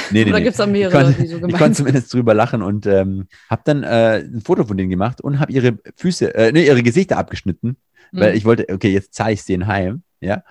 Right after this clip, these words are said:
Speaker 1: Und lustigerweise, als ich die Frage jetzt bei Insta, Insta-Story beantwortet hab, haben wir, die, haben mir die Personen, die mich das gefragt haben, haben mir das Bild geschickt,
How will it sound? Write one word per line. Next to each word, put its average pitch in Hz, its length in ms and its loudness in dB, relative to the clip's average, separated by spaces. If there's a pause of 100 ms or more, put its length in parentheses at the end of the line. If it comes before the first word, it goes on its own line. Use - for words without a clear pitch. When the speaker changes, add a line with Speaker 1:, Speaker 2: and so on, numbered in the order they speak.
(320)
Speaker 1:
Und 170 300 2 (140)
lustigerweise, 139 760 0
als 110 180 -2
ich 120 60 -10
die 117 120 -6
Frage 135 260 -4
jetzt 120 140 -6
bei 101 100 0
Insta, 131 240 -6 (160)
Insta-Story 95 760 -2
beantwortet 104 600 -6
hab, 98 200 -6 (300)
haben 170 360 -2
wir, 156 440 0
die, 117 300 -10
haben 156 140 0
mir 156 100 0
die 170 400 -6
Personen, 160 360 -2
die 139 80 -2
mich 127 120 -2
das 123 140 -6
gefragt 156 440 -6
haben, 101 340 -2 (400)
haben 139 180 -2
mir 165 80 0
das 143 160 -4
Bild 190 180 2
geschickt, - 400 -6